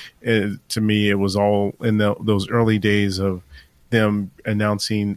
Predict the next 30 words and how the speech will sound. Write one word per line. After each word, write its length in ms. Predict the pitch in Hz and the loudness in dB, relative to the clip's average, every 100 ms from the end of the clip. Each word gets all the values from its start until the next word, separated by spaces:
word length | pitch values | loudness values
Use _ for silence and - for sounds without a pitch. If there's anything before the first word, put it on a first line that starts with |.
| - | -6
all 220 | 104 104 | -4 -2
the 140 | 101 95 | -2 -4
different 380 | 104 - 101 | -4 -4 -4
things 220 | 101 101 92 | -2 -4 -4
that 100 | 90 | -2
they 100 | 101 | 0
were 140 | 98 | 2
gonna 200 | 98 95 | 0 0
have 240 | 92 98 - | 0 0 -2
coming 260 | 104 98 92 | -4 -2 -4
to 120 | 92 | -6
Disney 320 | 98 90 95 | -4 -4 -6
Plus. 340 | - 117 107 | -2 -2 0
And 100 | 104 | 0
there's 160 | 113 131 | 0 0
still 280 | - 127 135 | 2 4 4
a 40 | |
whole 160 | 92 92 | 2 2
bunch 340 | 95 90 - | 0 -2 -2
that 220 | 92 90 | -2 -2
they 140 | 98 92 | 0 0
had 160 | 90 | -2
announced 420 | 90 92 90 - 90 | -4 -4 -4 -6 -10
at 120 | - | -4
that 180 | 90 90 | -4 -4
investors 500 | 87 90 - 98 - | -4 -4 -4 -8 -8
call 260 | 90 87 | -6 -6
that 100 | 85 | -6
hasn't, 420 | 82 87 87 90 92 | -8 -10 -8 -12 -6
uh, 240 | 92 78 | -6 -6